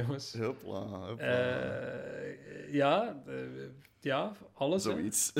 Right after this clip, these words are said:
Speaker 2: <laughs> Zoiets.
Speaker 1: Ab-
Speaker 2: All out, all out.
Speaker 1: Eh,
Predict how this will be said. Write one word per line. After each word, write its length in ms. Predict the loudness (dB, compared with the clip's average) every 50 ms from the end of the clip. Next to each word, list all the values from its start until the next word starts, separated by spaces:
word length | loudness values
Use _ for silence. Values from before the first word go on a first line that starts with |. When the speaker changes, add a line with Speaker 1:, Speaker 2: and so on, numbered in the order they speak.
| 4
Speaker 2:
<laughs> 260 | 6 4 4 4 2 0
Zoiets. 380 | 0 0 2 2 0 0 0
Speaker 1:
Ab- 60 | 2
Speaker 2:
All 140 | 4 4 6 6 6 4
out, 260 | 2 0 -4 -6 -2 0
all 260 | 2 2 2 2 0
out. 420 | 0 -2 -4 -6 -8 -12 -14 -14 -14 -16 -16 -16 _ _ -12 _
Speaker 1:
Eh, 680 | 8 12 12 12 12 12 12 12 12 12 12 12 10